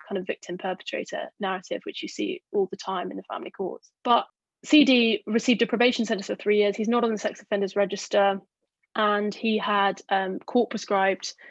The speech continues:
treatment and therapy. And through that therapy, he took huge leaps and bounds, realised that what he'd done had been abusive, and indeed realised what had happened to him had also been abusive. So that was in nineteen ninety. Fast forward to twenty twenty-one, A B and C D are in a very happy, settled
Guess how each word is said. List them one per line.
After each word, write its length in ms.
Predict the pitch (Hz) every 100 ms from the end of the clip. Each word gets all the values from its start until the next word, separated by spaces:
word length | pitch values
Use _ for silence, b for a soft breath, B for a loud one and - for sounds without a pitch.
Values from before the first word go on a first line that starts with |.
| B -
treatment 520 | 269 247 233 233 -
and 180 | 202 196
therapy. 480 | 214 208 208 208
And 120 | 202 208
through 160 | 220
that 160 | 196 -
therapy, 360 | 190 190 190
he 60 | 190
took 280 | - - - _
huge 400 | - 254 226 -
leaps 320 | 202 - - -
and 120 | 190
bounds, 440 | 196 196 190 196 202
realised 340 | 214 190 196
that 140 | -
what 100 | 190
he'd 120 | - 196
done 180 | 185
had 100 | 196
been 140 | - 180
abusive, 440 | 175 208 196 196
and 100 | 196
indeed 340 | 190 190 196 -
realised 340 | 190 196 190
what 160 | - -
had 120 | 196 - b b b -
happened 300 | 208 - 202
to 60 |
him 360 | 208 277 220 -
had 120 | 196
also 240 | 196 -
been 140 | 185 180
abusive. 480 | - - - - - B B B B B _ _ _ _ _
So 80 | 262
that 100 | 285
was 100 | 240
in 80 | 233
nineteen 340 | 220 208 202
ninety. 420 | 196 196 - - _ _ _ _ _
Fast 300 | - 285 269
forward 220 | 247 220 202
to 80 |
twenty 260 | - 208 185
twenty-one, 560 | - - 190 185 190 185
A 180 | 240 247
B 240 | 220 208
and 100 | 208
C 200 | 196 220
D 200 | 196 196 185
are 40 |
in 60 | 190
a 60 |
very 180 | 190 190
happy, 260 | 185 180 202
settled 340 | - - -